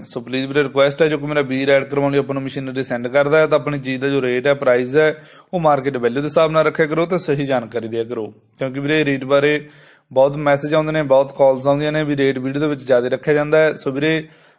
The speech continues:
ਰਿਕੁਐਸਟ ਹੈ ਚੀਜ਼ਾਂ ਦਾ ਰੇਟ ਉਹੀ ਰੱਖੋ ਜਿਹੜਾ ਮਾਰਕੀਟ ਵੈਲਿਊ ਹਿਸਾਬ ਨਾਲ ਤੁਹਾਡੀ ਚੀਜ਼ ਦਾ ਬਣਦਾ ਹੈ। ਅਗਰ ਕਿਸੇ ਮੇਰੇ ਵੀਰ ਨੂੰ ਕੋਈ ਰੇਟ ਬਾਰੇ ਪ੍ਰੋਬਲਮ ਹੈ, ਆਪਣੇ ਨਾਲ WhatsApp 'ਤੇ ਕਨੈਕਟ ਕਰਕੇ ਆਪਣੀ ਚੀਜ਼ ਦਾ ਰੇਟ ਵਗੈਰਾ ਪਤਾ ਕਰਕੇ ਉਸ ਚੀਜ਼ ਦੀ ਤੁਸੀਂ ਐਡ ਕਰਵਾ ਸਕਦੇ ਹੋ।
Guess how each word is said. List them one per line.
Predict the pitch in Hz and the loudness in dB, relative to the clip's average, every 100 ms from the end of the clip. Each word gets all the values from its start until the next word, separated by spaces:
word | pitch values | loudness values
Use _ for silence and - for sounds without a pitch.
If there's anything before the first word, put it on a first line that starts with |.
| - | -8
ਰਿਕੁਐਸਟ | 135 135 139 139 165 | -2 2 2 4 2
ਹੈ | 156 | 4
ਚੀਜ਼ਾਂ | 156 147 139 143 | 2 -2 -2 2
ਦਾ | |
ਰੇਟ | 143 143 | 2 2
ਉਹੀ | 139 147 | 0 0
ਰੱਖੋ | 156 151 151 | 0 0 0
ਜਿਹੜਾ | 156 | 2
ਮਾਰਕੀਟ | 143 131 123 135 | 2 2 0 -4
ਵੈਲਿਊ | 135 143 | -2 -2
ਹਿਸਾਬ | 147 151 | 2 2
ਨਾਲ | 143 | 0
ਤੁਹਾਡੀ | 147 143 | -2 -4
ਚੀਜ਼ | 135 139 | -6 -2
ਦਾ | 135 | 0
ਬਣਦਾ | 120 120 131 156 | 2 0 2 4
ਹੈ। | 156 | 4
ਅਗਰ | 135 131 | 0 -2
ਕਿਸੇ | 135 139 | -8 -6
ਮੇਰੇ | 139 | -4
ਵੀਰ | 123 123 127 | -4 -6 -8
ਨੂੰ | 139 | -6
ਕੋਈ | 139 | -2
ਰੇਟ | 127 | -2
ਬਾਰੇ | 131 131 | 2 0
ਪ੍ਰੋਬਲਮ | 117 127 143 156 | 2 2 2 2
ਹੈ, | 160 156 156 - - - - | 0 0 -4 -20 -20 -10 -6
ਆਪਣੇ | 139 | -4
ਨਾਲ | 160 156 | -2 2
WhatsApp | 143 143 165 147 | 2 2 0 0
'ਤੇ | 151 | -2
ਕਨੈਕਟ | 147 139 - | -2 -2 0
ਕਰਕੇ | 160 151 | 0 2
ਆਪਣੀ | 160 156 151 | -2 -2 -6
ਚੀਜ਼ | 143 143 | -2 2
ਦਾ | 143 | 2
ਰੇਟ | 135 127 | 2 -2
ਵਗੈਰਾ | 131 139 135 | 0 0 2
ਪਤਾ | 127 135 | 2 2
ਕਰਕੇ | 131 127 139 | 2 0 0
ਉਸ | 135 | -2
ਚੀਜ਼ | 143 131 | -4 -8
ਦੀ | 127 | -8
ਤੁਸੀਂ | 123 139 | -2 0
ਐਡ | 127 | 0
ਕਰਵਾ | 131 170 147 | 0 2 2
ਸਕਦੇ | - 110 107 | 0 -10 -10
ਹੋ। | 101 | -12